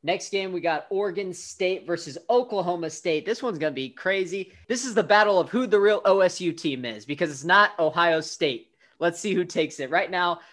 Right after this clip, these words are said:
Oregon State's the real O S U team until proven otherwise,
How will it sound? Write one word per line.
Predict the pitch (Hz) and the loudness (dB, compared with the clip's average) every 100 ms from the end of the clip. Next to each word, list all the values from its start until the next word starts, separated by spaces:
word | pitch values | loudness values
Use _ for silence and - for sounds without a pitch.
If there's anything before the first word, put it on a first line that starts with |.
| - | -4
Oregon | 190 175 165 | 0 2 0
State's | - 170 - | -2 -6 -4
the | 160 | -6
real | 151 151 139 - _ _ _ _ - | -2 -2 -4 -8 _ _ _ _ -2
O | 175 | 0
S | 160 151 | 0 -2
U | 170 | -6
team | 151 165 143 | -6 -6 -8
until | 139 170 | -8 -8
proven | 156 180 160 151 | -6 -4 -4 -4
otherwise, | 147 143 139 135 131 | -4 -2 -2 -2 -4